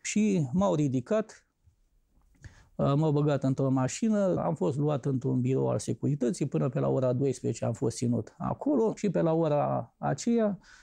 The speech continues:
a venit unul în halat și a spus, „Am venit să-l iau pe dânsul.” Am ieșit cu,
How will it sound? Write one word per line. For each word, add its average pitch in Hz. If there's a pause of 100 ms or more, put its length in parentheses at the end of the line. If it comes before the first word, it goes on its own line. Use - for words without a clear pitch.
(200)
a 160
venit 165
unul 139
în 120
halat 170
și -
a 170
spus, 151
„Am 151
venit 143
să-l 147
iau 135
pe 147
dânsul.” 113
Am 143
ieșit 135
cu, 117